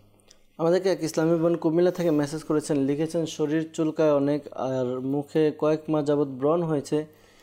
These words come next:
এবং ধীরে ধীরে কালো দাগ পড়ে যাচ্ছে, অনেক ভয় পাচ্ছি, ডাক্তার দেখিয়েছি, ওষুধও খাচ্ছি, ভালো হচ্ছে না,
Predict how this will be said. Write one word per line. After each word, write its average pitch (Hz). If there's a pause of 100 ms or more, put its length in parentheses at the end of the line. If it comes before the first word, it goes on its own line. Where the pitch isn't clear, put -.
(200)
এবং 151
ধীরে 156
ধীরে 175
কালো 156
দাগ 147 (100)
পড়ে 143
যাচ্ছে, 127
অনেক 131
ভয় 131
পাচ্ছি, 139
ডাক্তার 131
দেখিয়েছি, 139
ওষুধও 135
খাচ্ছি, 139
ভালো 139
হচ্ছে 135
না, 117